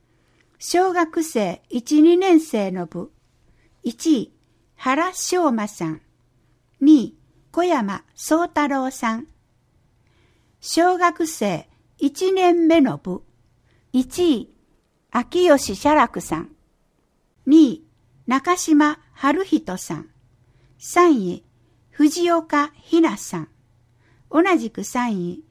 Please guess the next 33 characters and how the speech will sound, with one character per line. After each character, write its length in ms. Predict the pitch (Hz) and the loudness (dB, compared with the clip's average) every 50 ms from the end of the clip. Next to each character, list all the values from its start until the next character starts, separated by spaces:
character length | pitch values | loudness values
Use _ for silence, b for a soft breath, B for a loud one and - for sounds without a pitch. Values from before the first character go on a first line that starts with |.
| _ _ _ _ _ _ | _ _ _ _ _ _
和 220 | 285 233 247 254 | -4 -2 -2 0
田 240 | 277 320 311 330 - - _ _ _ _ _ _ | 2 0 0 0 -4 -10 _ _ _ _ _ _
夢 300 | - 277 330 381 359 330 | -2 0 2 2 4 2
さ 240 | 311 - - 175 175 | 2 0 -2 -6 -6
ん 100 | 170 175 | -6 -6
で 140 | 165 185 214 | -6 -8 -8
し 220 | - - - - | -10 -12 -14 -16
た。 120 | - - - _ _ _ _ _ _ _ _ _ _ _ _ _ _ _ _ _ _ _ _ _ _ _ _ _ _ _ _ _ _ _ _ _ _ _ _ _ _ _ _ _ _ _ _ _ _ _ _ _ _ _ _ _ _ _ _ 302 | -18 -20 -20 _ _ _ _ _ _ _ _ _ _ _ _ _ _ _ _ _ _ _ _ _ _ _ _ _ _ _ _ _ _ _ _ _ _ _ _ _ _ _ _ _ _ _ _ _ _ _ _ _ _ _ _ _ _ _ _ -6
第 340 | 214 285 330 359 320 - - _ _ | -2 -2 -2 -2 -2 -6 -10 _ _
七 320 | - 240 269 277 330 349 311 | -4 0 2 2 2 2 0
十 240 | - 240 208 196 | -2 -6 -8 -8
九 260 | - - - 220 202 208 | -8 -8 -6 -6 -6 -8
回、 320 | - - 185 180 165 - _ b b b b b b - | -8 -10 -10 -10 -10 -14 _ b b b b b b -8
岩 260 | 240 262 302 339 339 | -2 0 2 2 2
出 140 | 311 311 330 | 2 0 -2
市 280 | 330 - 220 - - - | -2 -6 -14 -14 -14 -14
グ 160 | 311 214 269 | -10 -4 0
ラ 160 | 302 339 349 | 0 2 2
ウ 100 | 349 339 | 2 2
ン 80 | 339 330 | 2 2
ド 160 | 311 311 294 | 2 0 0
ゴ 120 | 262 294 294 | 0 0 -2
ル 120 | 320 349 | -2 -2
フ 160 | - 320 302 | -4 -6 -8
協 300 | - - 311 285 233 220 | -6 -6 -8 -6 -6 -8
会 340 | - - 208 190 180 202 294 - | -8 -8 -8 -8 -8 -8 -12 -12
市 240 | - - 302 320 349 | -8 -2 0 0 2
民 240 | 370 359 349 349 | 2 0 0 -2
交 380 | 349 - - 330 330 330 330 311 | -4 -4 -4 0 0 2 2 2
流 180 | 302 311 311 302 | 2 2 0 -2
大 260 | - 285 269 240 226 | -4 -4 -6 -6 -6
会 320 | - - 185 180 180 170 | -8 -10 -10 -10 -10 -10
が、 180 | - 180 160 | -12 -14 -14